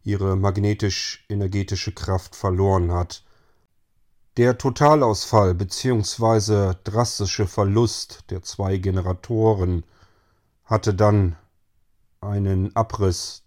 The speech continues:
der Magnetenergieversorgung der Cargo-Kapsel zur Folge, so dass diese in das Wohngebiet hinunterstürzen musste. Seit die unabhängigen Menschen,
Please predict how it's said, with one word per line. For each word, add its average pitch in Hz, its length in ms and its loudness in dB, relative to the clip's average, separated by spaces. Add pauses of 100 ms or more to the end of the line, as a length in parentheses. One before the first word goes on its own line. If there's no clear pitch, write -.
der 95 300 -10
Magnetenergieversorgung 98 1500 -2 (320)
der 98 100 -2
Cargo-Kapsel 95 800 0
zur 92 200 -2
Folge, 95 640 2 (440)
so 101 200 -10
dass 98 220 -6
diese 98 500 0 (100)
in 104 120 -6
das 92 260 -8
Wohngebiet 92 540 -2
hinunterstürzen 98 960 -4
musste. 90 480 -4 (1080)
Seit 117 800 0
die 131 160 -4
unabhängigen 135 800 2
Menschen, 117 640 0